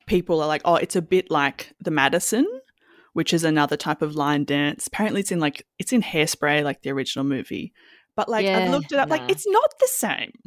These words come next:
Speaker 1: Like, it's
Speaker 2: No.
Speaker 1: the same, it's similar in that it's also a line dance and, like, people step
Speaker 2: I
Speaker 1: and clap,
Speaker 2: mean,
Speaker 1: but, like,
Speaker 2: so, uh,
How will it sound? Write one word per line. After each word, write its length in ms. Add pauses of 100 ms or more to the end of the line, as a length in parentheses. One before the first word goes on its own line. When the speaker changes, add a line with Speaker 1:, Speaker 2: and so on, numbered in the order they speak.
(180)
Speaker 1:
Like, 200
it's 200
Speaker 2:
No. 80
Speaker 1:
the 80
same, 380 (100)
it's 180
similar 420
in 120
that 160
it's 180 (160)
also 440
a 100
line 420
dance 720 (460)
and, 100
like, 200
people 280
step 300
Speaker 2:
I 60
Speaker 1:
and 100
clap, 140
Speaker 2:
mean, 80
Speaker 1:
but, 120
like, 480 (340)
Speaker 2:
so, 240
uh, 400